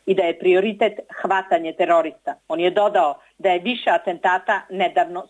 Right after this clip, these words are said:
sprečeno. Trenutno još traje njegov sastanak sa članovima vlade, posle kojeg će se večeras obratiti javnosti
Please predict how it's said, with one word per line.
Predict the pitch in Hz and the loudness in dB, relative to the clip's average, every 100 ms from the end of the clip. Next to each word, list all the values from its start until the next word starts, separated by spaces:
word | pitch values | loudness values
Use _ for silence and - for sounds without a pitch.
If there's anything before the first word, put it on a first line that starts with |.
| _ | _
sprečeno. | 233 208 - 151 131 _ | -2 -2 -2 -12 -14 _
Trenutno | 220 196 196 196 220 | -2 0 -2 0 0
još | 208 220 - | 2 0 0
traje | 247 202 170 | -2 -2 -4
njegov | 170 170 175 | -6 -6 -2
sastanak | 208 196 220 202 202 | 0 0 -2 -6 -4
sa | 202 | -2
članovima | - 196 180 175 175 175 | 2 0 0 -2 -2 0
vlade, | 196 214 233 - _ _ | 2 0 -2 -8 _ _
posle | 285 277 254 | -4 -2 -2
kojeg | 247 226 214 | 2 0 0
će | - 202 | -8 -6
se | - | -4
večeras | 220 - 208 208 - | -4 0 0 0 -2
obratiti | 233 220 185 190 - 311 | -2 0 -2 -4 -10 -2
javnosti | 175 185 190 - - | 0 0 -6 -8 -8